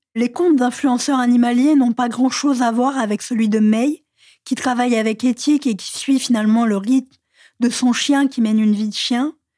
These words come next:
Aux États-Unis, euh, bah, les communautés sont hors normes, euh, et finalement, euh, toute cette bienveillance que l'on retrouve dans les conseils de May est rapidement évacuée au profit d'une mise en scène, un petit peu.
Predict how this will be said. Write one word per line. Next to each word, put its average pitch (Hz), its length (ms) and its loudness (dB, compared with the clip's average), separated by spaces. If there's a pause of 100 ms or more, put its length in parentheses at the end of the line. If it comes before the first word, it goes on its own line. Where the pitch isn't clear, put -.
(380)
Aux 254 120 2
États-Unis, 277 800 2
euh, 220 160 -2 (320)
bah, 226 800 -2
les 233 120 2
communautés 254 520 2
sont 262 260 -4
hors 247 260 0
normes, 247 520 2
euh, 208 220 -4 (520)
et 247 100 0
finalement, 247 600 2
euh, 240 120 0
toute 302 200 -2
cette 226 280 -2
bienveillance 254 680 0
que 285 100 -2
l'on 220 160 0
retrouve 226 380 0
dans 226 80 0
les 220 120 -2
conseils 240 360 -2
de 214 100 0
May 247 480 2 (460)
est 226 120 0
rapidement 262 540 2
évacuée 262 600 0
au 262 120 0
profit - 480 -4
d'une 233 240 4
mise 262 300 2
en 254 60 0
scène, 190 360 -8
un 202 120 -8
petit 208 220 -6
peu. 202 200 -12